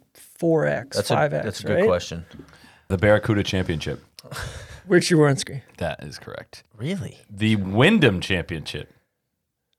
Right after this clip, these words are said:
Speaker 1: Jim Herman.
Speaker 3: Got it.
Speaker 2: Good one. That's
Speaker 1: Who,
Speaker 2: good.
Speaker 1: oh, best wishes to Hermie. He's an asymptomatic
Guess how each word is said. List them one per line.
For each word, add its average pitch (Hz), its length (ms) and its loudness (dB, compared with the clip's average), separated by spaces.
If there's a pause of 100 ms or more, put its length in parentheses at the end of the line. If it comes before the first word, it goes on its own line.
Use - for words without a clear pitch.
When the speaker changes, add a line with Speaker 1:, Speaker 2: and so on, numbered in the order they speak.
(400)
Speaker 1:
Jim 170 200 4
Herman. 139 320 2 (600)
Speaker 3:
Got 73 200 -2
it. - 80 -12
Speaker 2:
Good 135 220 4
one. 113 360 4
That's 170 200 6
Speaker 1:
Who, 180 60 8
Speaker 2:
good. 170 80 4
Speaker 1:
oh, 160 380 8 (280)
best 170 260 6
wishes 160 380 4
to 165 120 4
Hermie. 151 480 0 (680)
He's 143 140 -8
an 147 100 -6
asymptomatic 151 1000 4